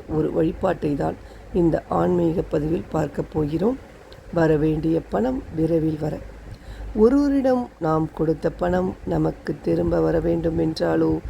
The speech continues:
நாம் செய்த வேலைக்குரிய பலனை நாம் பெற வேண்டும் என்றாலோ,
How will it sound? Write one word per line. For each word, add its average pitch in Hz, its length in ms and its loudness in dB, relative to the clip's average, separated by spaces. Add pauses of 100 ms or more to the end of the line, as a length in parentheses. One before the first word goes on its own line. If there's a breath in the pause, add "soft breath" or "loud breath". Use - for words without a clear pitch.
(380 loud breath)
நாம் 170 340 4
செய்த 254 400 0
வேலைக்குரிய 160 760 0 (100)
பலனை 160 400 0 (360 loud breath)
நாம் 160 280 2
பெற 190 260 4
வேண்டும் 175 460 2
என்றாலோ, 151 480 -2